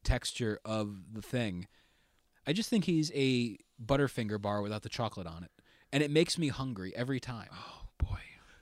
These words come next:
Speaker 1: Hey, crispity, crunchity, peanut buttery, Eddie. They're the best candy bars. And yes, I would love a sponsorship from Butterfinger for The Marvelous.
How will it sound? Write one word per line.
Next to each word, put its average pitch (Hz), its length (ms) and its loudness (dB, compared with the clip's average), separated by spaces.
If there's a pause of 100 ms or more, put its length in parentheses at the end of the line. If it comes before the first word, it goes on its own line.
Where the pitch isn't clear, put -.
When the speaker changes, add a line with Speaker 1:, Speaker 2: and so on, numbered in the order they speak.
(160)
Speaker 1:
Hey, 196 260 2 (140)
crispity, 196 460 4
crunchity, 175 480 2
peanut 175 280 2
buttery, 139 400 2
Eddie. 98 220 -4
They're 147 260 6
the 151 120 10
best 175 320 4
candy 175 280 0
bars. 107 320 -2
And 131 240 -4
yes, 139 300 -2
I 127 80 0
would 120 180 0
love 131 220 4
a 110 60 -6
sponsorship 110 600 -6
from 98 160 -8
Butterfinger 95 420 -6
for - 100 -14
The 98 60 -8
Marvelous. 95 560 -6